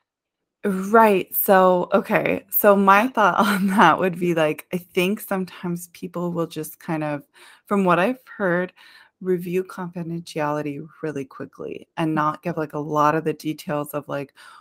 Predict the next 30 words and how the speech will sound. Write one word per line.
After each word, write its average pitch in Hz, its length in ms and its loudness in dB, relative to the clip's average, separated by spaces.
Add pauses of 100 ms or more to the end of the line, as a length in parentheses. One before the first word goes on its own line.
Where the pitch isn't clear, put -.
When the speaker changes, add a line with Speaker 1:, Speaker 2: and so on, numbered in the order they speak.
(140)
Speaker 1:
what 156 560 2 (240)
they 160 200 -2
do 156 380 -2
and 151 140 -4
do 147 120 -4
not 143 240 -2
have 160 200 -8
to 143 100 -10
report 139 640 -4
in 151 120 -6
a 123 100 -8
certain 147 400 -8
state 120 500 -8 (100)
within 147 440 -6
those 139 240 -8
ethics - 360 -14
and - 140 -8
laws. - 440 -8 (160)
Speaker 2:
Mm. 170 440 -8 (220)
Speaker 1:
Um, 151 240 -8 (840)
and 175 160 0
so 156 840 -4 (220)
I'm 185 240 4
gonna 180 240 0
validate 156 520 -4
whatever 151 600 -4
suffering 147 520 -6
they've 143 280 -6
been 151 220 -4
through, 247 420 0